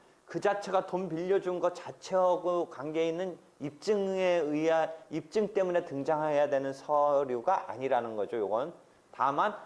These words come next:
첨부는 해줘야 되는 게 요 피고 주식회사의 대표자라든지 그 회사의 시-, 어떤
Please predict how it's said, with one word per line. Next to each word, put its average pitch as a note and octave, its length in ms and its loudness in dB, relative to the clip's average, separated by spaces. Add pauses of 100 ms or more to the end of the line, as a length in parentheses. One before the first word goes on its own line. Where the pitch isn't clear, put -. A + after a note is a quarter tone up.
(240)
첨부는 G#3 520 -2
해줘야 E3+ 340 0
되는 C#3+ 300 -2
게 - 360 -2 (160)
요 C3 260 2
피고 F3 340 -2
주식회사의 C3 760 -2
대표자라든지 B2 1080 -2 (280)
그 A#2 500 -4 (760)
회사의 E3 520 2
시-, - 220 -14 (200)
어떤 A#2+ 380 -2